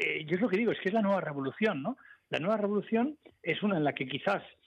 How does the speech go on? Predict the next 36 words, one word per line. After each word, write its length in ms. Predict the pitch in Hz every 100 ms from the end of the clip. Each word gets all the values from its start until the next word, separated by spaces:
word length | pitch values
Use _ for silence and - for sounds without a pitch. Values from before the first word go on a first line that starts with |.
| - - _ _ _ -
tenemos 320 | 156 196 208
que 120 | 180
dejar 320 | 147 - 214
de 100 | 202
hacer 540 | 160 - 247 226 170 -
cosas, 440 | 220 - 208 254
¿no? 140 | 202 254
Si 120 | -
te 80 | 143
fijas, 280 | 180 247 190
el 120 | 143
siglo 200 | 180 147
veinte 300 | 131 160 - - - - -
ha 100 | 139
estado 220 | - 170
dominado 420 | 160 151 156 202
por 200 | 175 202 -
oficios, 460 | 143 151 - 123 - - _ -
oficios, 460 | 120 139 123 110 -
ingenieros, 840 | 165 135 104 95 147 165 143 147
abogados, 680 | - - 117 160 170 151 156 143
médicos, 600 | 113 175 196 165 160 170 - - _ _ _ _ -
y, 280 | 175 170
y 40 | 165
al 120 | 147
final 400 | - 170 254 202
lo 160 | 156 156
que 100 | 143
somos 220 | 190 220
es 120 | 175
una 140 | 185 185
generación 400 | 190 180 - 202
que 60 |
está 200 | 156 208
tremendamente 580 | - 127 220 226 214 208
ocupada, 540 | 196 - 226 240 226